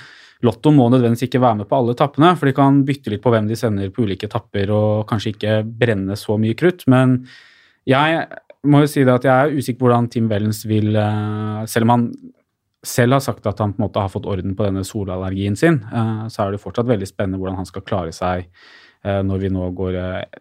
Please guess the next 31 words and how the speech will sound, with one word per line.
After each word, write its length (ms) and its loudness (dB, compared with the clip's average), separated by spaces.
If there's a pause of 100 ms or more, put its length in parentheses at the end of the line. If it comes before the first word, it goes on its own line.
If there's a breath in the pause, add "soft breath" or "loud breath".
(280)
i 160 -4
det 140 -2
som 120 -8
nesten 200 -6
blir 100 -4
enda 220 -2
varmere 340 -4
vær 160 -4
og 80 -4
enda 240 -6
lengre 320 -8
fjell. 240 0 (160)
Eh, 400 -4 (400 soft breath)
om 160 -2
han, 340 -2 (240 soft breath)
om 100 0
han 100 4
vil 80 -2
ha 100 4
noen 160 -4
føling 380 -4
på 100 0
det 160 4
da, 220 2
eller 200 -8
om 140 -6
han, 240 -8 (100)
eh, 140 -12
hvordan 200 -4
han 80 -6
holder 140 -8